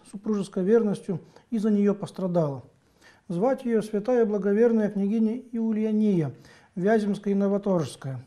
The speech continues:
мученица. Эта женщина вынуждена была бежать вместе со своим мужем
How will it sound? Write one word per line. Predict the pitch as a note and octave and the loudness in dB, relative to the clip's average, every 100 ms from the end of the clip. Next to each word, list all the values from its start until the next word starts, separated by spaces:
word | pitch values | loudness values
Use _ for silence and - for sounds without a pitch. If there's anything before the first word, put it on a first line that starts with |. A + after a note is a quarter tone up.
| _ - | _ -4
мученица. | G#3 F#3+ D3 C3 - C#3 _ _ _ _ - - _ | -2 -2 -6 -10 -16 -20 _ _ _ _ -20 -20 _
Эта | C4 C4 A#3+ A3+ - | 0 4 4 2 -2
женщина | F3 A3+ A#3+ A#3 A3 G3+ - - - _ _ - - | 0 2 2 2 2 2 -2 -12 -20 _ _ -20 -4
вынуждена | A#3+ C4 G3 A3 A3 | 0 2 2 2 2
была | G#3+ A3 | 2 2
бежать | F#3+ G3+ G3+ G3 F3 - | 2 2 4 4 4 -4
вместе | G3+ G3+ G#3 | -4 -2 -4
со | G3+ | -6
своим | - G#3+ G3+ | -2 0 4
мужем | G#3 C4 A#3+ G3 | 4 4 4 2